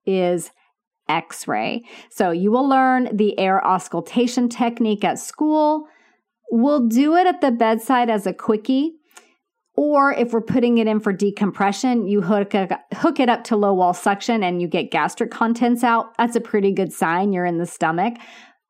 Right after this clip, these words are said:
You always still get an X-ray, okay? And once you get that x-ray,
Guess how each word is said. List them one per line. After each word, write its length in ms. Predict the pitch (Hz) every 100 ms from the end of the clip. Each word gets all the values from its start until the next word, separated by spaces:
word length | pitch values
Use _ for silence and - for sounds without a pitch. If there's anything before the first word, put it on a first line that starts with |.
| _ -
You 240 | 233 233 -
always 460 | 240 240 240 240
still 640 | - - 196 185 180 - -
get 260 | 180 165 -
an 180 | 180 156 _ -
X-ray, 680 | 175 - - - 131 - -
okay? 500 | 170 - 180 175 233 - - - _ _ _ 220
And 260 | 208 196
once 220 | 202 233 233
you 60 |
get 100 | 196
that 220 | 185 165 -
x-ray, 760 | 269 277 - 262 254 254 269